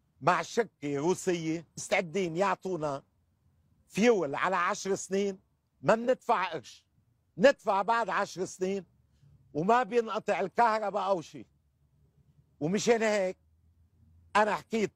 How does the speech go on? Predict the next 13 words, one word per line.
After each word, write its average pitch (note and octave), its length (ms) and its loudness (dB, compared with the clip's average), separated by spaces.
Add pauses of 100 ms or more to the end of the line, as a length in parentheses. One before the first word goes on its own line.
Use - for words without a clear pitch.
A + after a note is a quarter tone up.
مع D#3+ 200 0
رئيس F3 320 -6
مجلس E3 400 -4
النواب E3 500 0
موافق، D#3 600 -2
حكيت - 420 -4
مع D#3+ 180 -2
وزير E3 420 -2
الطاقة D3 480 -2
موافق، E3 540 -2 (640)
جاي G#3+ 280 4
يقول G3+ 300 -2
لك: G3+ 220 0